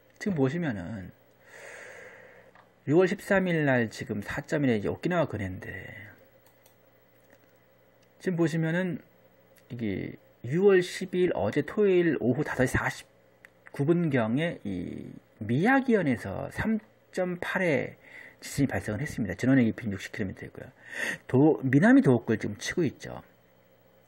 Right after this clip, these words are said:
이 미야기현은 지금 오랜만에 치는 겁니다. 그동안 계속 후쿠시마 라든지 뭐 거의 경계 선상에 있었다고 하지만 어쨌든 간에 확 정확하게 우리가 구분을 한다면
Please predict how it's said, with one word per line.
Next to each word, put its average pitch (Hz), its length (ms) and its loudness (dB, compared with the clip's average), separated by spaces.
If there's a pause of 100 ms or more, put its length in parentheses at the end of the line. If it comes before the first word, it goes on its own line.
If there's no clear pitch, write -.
이 160 200 4
미야기현은 180 640 2
지금 - 160 0
오랜만에 151 360 2
치는 190 200 -4
겁니다. 113 260 -2
그동안 131 300 0
계속 104 260 -8
후쿠시마 170 400 -2
라든지 110 300 2
뭐 160 160 2
거의 120 320 4
경계 117 300 -2
선상에 156 260 -2
있었다고 113 360 -2
하지만 160 360 0
어쨌든 151 260 0
간에 120 260 2
확 - 220 -14
정확하게 123 380 2
우리가 110 200 0
구분을 104 300 -4
한다면 92 540 -2